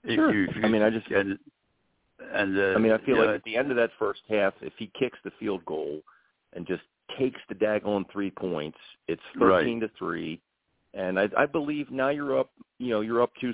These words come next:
Speaker 2: scores. I think that's a momentum-changing kind of a decision, even if it's only three points. But, um,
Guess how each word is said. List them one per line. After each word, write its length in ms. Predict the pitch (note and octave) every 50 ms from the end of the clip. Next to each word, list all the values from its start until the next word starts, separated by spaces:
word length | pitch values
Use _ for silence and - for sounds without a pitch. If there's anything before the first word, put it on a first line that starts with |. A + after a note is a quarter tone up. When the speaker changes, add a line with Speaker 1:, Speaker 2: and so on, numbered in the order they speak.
| -
Speaker 2:
scores. 340 | - - F#2+ G2 G#2 G#2 F#2+
I 80 | G2 F#2
think 220 | - - C3+ B2+
that's 180 | B2+ B2+ - -
a 40 | G2+
momentum-changing 840 | F#2+ F#2+ F#2+ F#2 F#2+ F#2+ F#2 F2 - - F#2+ F#2+ F#2 F2 F2+ E2+ D#2+ -
kind 160 | F#2 F2+ F2+
of 80 | E2
a 20 | D2+
decision, 420 | D2 C#2+ _ - A2 G2+ E2+ E2+ E2+ E2+
even 140 | E2 E2+ E2
if 100 | D#2+ -
it's 120 | - -
only 200 | F#2+ F#2+ F2+ E2 -
three 140 | - E2+ - _ -
points. 280 | B2 A#2+ G2+ G2+ - _ -
But, 200 | - F2 F#2 - _ _ _ _ _ _ _ _ _ _ _ _ _
um, 500 | - F2+ F#2 F#2 F2+ F2 F2 E2+ E2 -